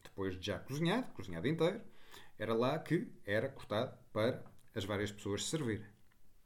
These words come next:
Isto deixa de acontecer. Progressivamente, os animais passam a ser desmanchados no matadouro, no talho, na cozinha,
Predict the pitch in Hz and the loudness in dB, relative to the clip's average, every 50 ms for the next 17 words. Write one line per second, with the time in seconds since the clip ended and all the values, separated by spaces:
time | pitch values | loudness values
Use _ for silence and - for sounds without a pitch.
0 | - - - - - - - - - - - - - - - - - - _ _ | -20 -20 -20 -20 -20 -18 -16 -16 -16 -16 -16 -18 -18 -18 -20 -20 -20 -20 _ _
1 | _ - - - - - - - - - 190 165 - - 147 147 160 151 156 156 | _ -20 -20 -20 -20 -20 -20 -6 0 2 2 2 2 2 4 6 6 6 6 4
2 | 131 135 135 139 135 131 127 - - - 104 87 87 - - - - _ _ - | 2 -2 -2 0 0 -2 -2 -2 -4 -4 -4 -6 -6 -10 -16 -20 -20 _ _ -20
3 | - - - - - - _ - - - - - - - - - - - - - | -20 -20 -20 -20 -20 -20 _ -20 -20 -20 -20 -20 -20 -20 -20 -20 -20 -18 -10 0
4 | - 202 220 226 - 165 - - 170 143 147 135 123 117 113 110 110 107 107 - | 4 6 6 8 6 4 4 4 4 6 6 6 6 6 4 2 0 -4 -8 -12
5 | - - - - - - - - 151 156 156 151 147 143 143 143 143 143 - - | -16 -18 -20 -20 -20 -8 -2 0 2 4 4 4 4 4 4 2 0 0 -2 0
6 | - 143 143 143 143 - 143 135 131 127 123 - - 123 123 127 127 123 110 120 | 2 2 2 2 2 0 0 0 0 0 -2 0 2 4 4 4 2 2 2 4
7 | 127 127 127 120 - - - 160 160 143 107 - - - - - - - - - | 6 6 6 6 4 4 4 4 4 2 2 -2 -6 -12 -18 -20 -20 -20 -20 -20
8 | - - - - - - - - - - - - - - - - 104 104 110 113 | -20 -20 -20 -20 -20 -20 -20 -20 -20 -20 -20 -20 -20 -16 -6 -2 2 2 2 4
9 | 110 135 123 117 135 139 147 147 151 - - - - - - 123 131 127 - - | 4 4 6 6 6 6 6 4 0 -4 -10 -14 -12 -4 -2 0 0 0 2 4
10 | 127 120 120 123 135 143 147 - - - - - - - 98 98 101 - 107 127 | 4 4 4 2 0 -4 -8 -14 -16 -20 -20 -16 -8 -6 -4 -4 -4 -2 2 4
11 | 135 143 151 160 160 156 | 6 6 6 4 2 -2